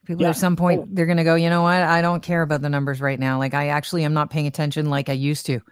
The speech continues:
Speaker 1: You know, at, at the very beginning of this pandemic,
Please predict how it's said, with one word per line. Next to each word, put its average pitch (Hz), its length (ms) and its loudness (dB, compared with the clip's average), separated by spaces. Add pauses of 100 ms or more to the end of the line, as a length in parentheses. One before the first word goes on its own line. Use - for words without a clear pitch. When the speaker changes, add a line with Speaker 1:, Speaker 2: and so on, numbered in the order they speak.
(300)
Speaker 1:
You 180 80 -2
know, 165 120 0 (100)
at, 190 180 0
at 175 160 2
the 170 60 2
very 175 280 2
beginning 170 380 0
of 151 100 -2
this 156 160 0
pandemic, 147 580 0